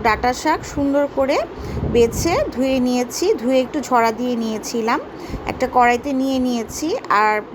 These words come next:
বেশি করে পেঁয়াজ কুচি দিয়ে দিলাম, আর পাঁচটা কাঁচামরিচ ফালি করে দিয়ে দিয়েছি, আর স্বাদ মতো কিছুটা লবণ দিয়ে দিয়েছি। ডাঁটা শাকটা, উম, যে কোনো শাক লবণটা একটু কম দিতে হয়, খুব বেশি লবণ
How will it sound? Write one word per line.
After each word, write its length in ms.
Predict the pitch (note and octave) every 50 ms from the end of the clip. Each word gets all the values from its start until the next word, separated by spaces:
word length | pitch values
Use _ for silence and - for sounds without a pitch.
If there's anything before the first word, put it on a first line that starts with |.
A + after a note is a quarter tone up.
| - -
বেশি 240 | - B3 B3+ - C#4+
করে 220 | C4+ C#4+ C#4+ D4 D4
পেঁয়াজ 340 | C#4+ - C4+ C4+ B3+ B3+ B3+ -
কুচি 260 | - C4 B3 - C#4+
দিয়ে 240 | B3+ A3+ B3+ B3 A#3+ A#3+
দিলাম, 380 | G#3+ A#3+ A#3+ A#3 B3 C4 E4 C5 - - - - - - - - - - -
আর 80 | A3 A3 -
পাঁচটা 360 | A#3+ A#3+ A#3+ B3 - - C#4
কাঁচামরিচ 680 | C4+ - A#3+ A#3 - C#4 C4 B3+ B3+ C4+ C#4 E4 A4 - -
ফালি 260 | - B3 A3+ A#3 A#3 A#3 -
করে 160 | B3+ C#4 E4 F4
দিয়ে 240 | B3+ A#3+ A#3+ A#3 G#3+
দিয়েছি, 460 | G3+ G3 G3 E3+ - - - - - - - - - - - - - - - - - -
আর 100 | - A3
স্বাদ 260 | A3 - C4 A#3+ A#3 A3 A3+
মতো 180 | C4 C#4 - F4
কিছুটা 340 | - - C4+ - C#4+ - C4+
লবণ 340 | C4 C4 A#3+ A3+ A3+ A#3 C4 B3+
দিয়ে 200 | A#3+ C4 B3+ B3
দিয়েছি। 440 | A#3 G#3 A#3+ A3+ G#3 G#3+ - - D#4+ F4
ডাঁটা 340 | F#4 - A#3+ A3 A3 B3+ B3 B3+
শাকটা, 500 | B3+ - C#4 B3 B3 - - - C#4 C#4+
উম, 800 | E4+ - - - - - - - - - - - - A#3 A3 G#3+ A3+ G#3+
যে 120 | - D#4+
কোনো 220 | D#4+ G#4+ G4+ F4 E4
শাক 320 | D#4+ - - D4+ C#4 F4+ B4+ - C4+
লবণটা 440 | B3 A#3+ A#3+ A#3 C4 C#4+ C4 D4 C#4+
একটু 220 | C#4 C#4 - - D4+ -
কম 180 | - C4 C4 B3+ B3+
দিতে 240 | A#3+ B3 A#3+ - -
হয়, 280 | B3+ B3 C4 C4+ D#4+ B4 -
খুব 140 | - D4+ B3+
বেশি 240 | A#3 B3+ C4 C4 C4
লবণ 280 | A#3+ A#3 A3+ A3 B3